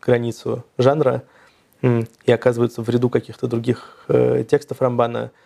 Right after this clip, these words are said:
м, э, например, талмудических новелл или, э, вот отрывков из книги Турат Адам и так далее. М, э,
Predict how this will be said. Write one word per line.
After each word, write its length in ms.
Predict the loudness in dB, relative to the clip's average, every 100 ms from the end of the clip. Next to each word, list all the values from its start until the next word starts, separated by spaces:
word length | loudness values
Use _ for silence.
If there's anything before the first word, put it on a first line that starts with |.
| _ _ _
м, 380 | -6 -4 -2 -2 -2
э, 280 | 0 0 -2
например, 640 | -6 -4 -2 -2 -4 -4
талмудических 720 | -2 -2 -2 -6 -10 -16 -2
новелл 420 | 0 2 2 2
или, 200 | 0 2
э, 420 | 2 2 0 -2 -4
вот 180 | -2 -2
отрывков 420 | 0 -4 -6 -12
из 80 | -6
книги 260 | -2 -2
Турат 300 | 0 2 2
Адам 240 | 2 0 0
и 20 |
так 140 | 0
далее. 340 | 0 0 -2 -6 -14 _ _ _ _ -4
М, 300 | -2 0 -2 _ -16
э, 760 | -8 0 2 4 2 0 -4